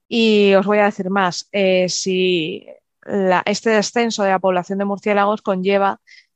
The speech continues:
que haya más plagas en el campo, en la agricultura, porque os, eh, un gran control de plagas que tenemos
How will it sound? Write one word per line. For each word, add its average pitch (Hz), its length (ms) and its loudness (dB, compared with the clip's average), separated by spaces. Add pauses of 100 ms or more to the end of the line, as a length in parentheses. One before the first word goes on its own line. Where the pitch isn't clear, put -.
(360)
que 226 200 4
haya 208 240 2
más 208 280 -2
plagas 202 600 -2
en 202 100 -4
el 175 140 -2
campo, 208 520 -4
en 190 120 -4
la 180 80 0
agricultura, 175 720 -2
porque 185 260 -4
os, 185 220 -4
eh, 190 500 2
un 214 440 -2
gran 220 240 -2
control 214 360 -2
de 208 120 0
plagas 220 400 0
que 233 100 -6
tenemos 226 480 -8